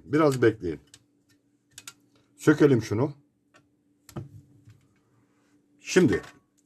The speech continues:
işin aslını anlatayım size. YouTube kanalımda güç kaynağı modifiye etme, güçlendirme, arıza tamiri yapma konusunda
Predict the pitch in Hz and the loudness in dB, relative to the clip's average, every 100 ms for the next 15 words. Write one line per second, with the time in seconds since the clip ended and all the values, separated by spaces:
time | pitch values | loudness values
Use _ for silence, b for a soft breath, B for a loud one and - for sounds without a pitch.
0 | - 147 185 196 151 139 - 156 143 104 | -8 -2 -2 -2 0 0 0 2 2 0
1 | 101 90 82 80 78 _ _ _ _ 104 | -4 -8 -10 -12 -12 _ _ _ _ -4
2 | 185 - 143 123 110 98 110 180 - _ | -2 -2 -4 -2 0 0 -2 -4 -6 _
3 | _ _ - 117 147 - - 131 117 113 | _ _ -16 -8 -6 -6 -2 0 0 0
4 | 135 - 113 110 143 143 139 147 117 - | -2 -2 -6 2 2 2 -2 0 0 -2
5 | 92 95 113 _ 123 135 143 135 120 107 | -10 -10 -10 _ -8 -4 0 0 2 -2
6 | 87 78 95 - _ _ _ _ _ - | -2 -6 -10 -12 _ _ _ _ _ -4
7 | 120 139 139 127 151 - 127 123 123 120 | 2 4 4 0 -4 -2 0 2 0 0
8 | 117 120 - 135 135 107 95 101 98 143 | 0 0 -4 -8 -4 -6 -4 -6 -6 -6